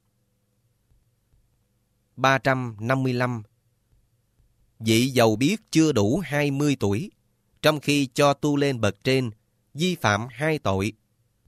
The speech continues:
Vị cho tu lên bậc trên, trong lúc tiến hành,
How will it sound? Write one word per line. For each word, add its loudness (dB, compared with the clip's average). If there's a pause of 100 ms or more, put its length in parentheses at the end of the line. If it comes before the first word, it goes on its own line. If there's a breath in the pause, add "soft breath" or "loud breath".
(280)
Vị 2
cho 2
tu 0
lên -2
bậc -2
trên, -2 (360)
trong 2
lúc 0
tiến -4
hành, -4